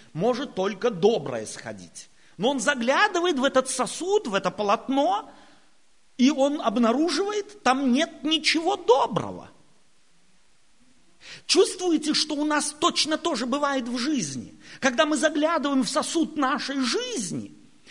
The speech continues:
то нам кажется, что многое не дано Богом, а Бог весть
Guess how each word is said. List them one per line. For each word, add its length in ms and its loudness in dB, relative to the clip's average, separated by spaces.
то 100 0
нам 300 -2
кажется, 720 -4
что 280 0
многое 600 0
не 180 2
дано 460 2
Богом, 580 -2
а 60 0
Бог 380 -2
весть 460 -8